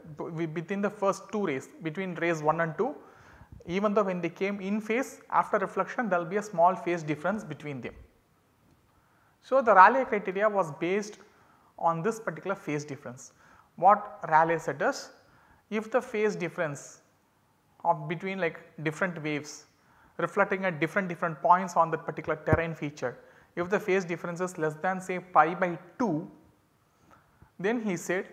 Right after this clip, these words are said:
that particular surface can be classified as smooth. On the other hand,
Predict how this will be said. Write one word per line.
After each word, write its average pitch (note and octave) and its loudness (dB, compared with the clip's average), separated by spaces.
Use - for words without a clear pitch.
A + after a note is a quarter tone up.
that F#3+ 0
particular F3 2
surface D#3+ -2
can E3 4
be F#3 -4
classified D#3 0
as - 2
smooth. D3 0
On D#3+ 2
the D#3 6
other G3 6
hand, G3 4